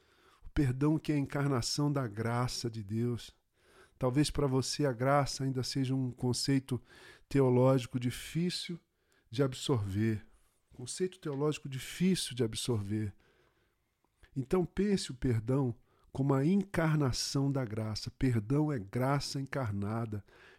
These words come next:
Perdão é graça tangível, graça palpável, graça substanciada, graça concreta e, portanto,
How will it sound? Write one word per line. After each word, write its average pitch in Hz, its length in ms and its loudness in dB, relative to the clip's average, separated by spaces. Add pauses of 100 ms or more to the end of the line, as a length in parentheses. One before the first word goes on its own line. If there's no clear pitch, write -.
Perdão 127 460 2
é 135 60 0
graça 123 460 0
tangível, 117 840 0 (500)
graça 131 380 0
palpável, 120 840 -2
graça 139 440 2
substanciada, 127 1300 -2
graça 131 520 -4
concreta 117 800 -4 (480)
e, 123 80 -6
portanto, 127 680 -4